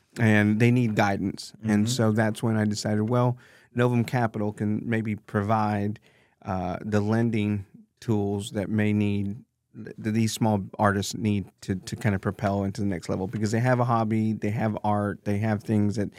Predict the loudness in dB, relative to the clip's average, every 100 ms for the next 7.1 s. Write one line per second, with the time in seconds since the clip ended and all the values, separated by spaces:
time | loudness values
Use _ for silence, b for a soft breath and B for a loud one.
0 | B B -4 0 0 2 0 0 0 0
1 | 0 -2 -4 -2 -4 -4 -6 -10 -10 B
2 | B 2 4 4 2 0 0 -2 0 0
3 | 0 -2 -2 0 0 -6 -12 _ _ _
4 | _ _ -2 0 0 0 -4 -12 _ -4
5 | -2 -2 -2 -2 0 -2 -2 -4 -4 -6
6 | -8 B B B B -4 0 0 -2 -4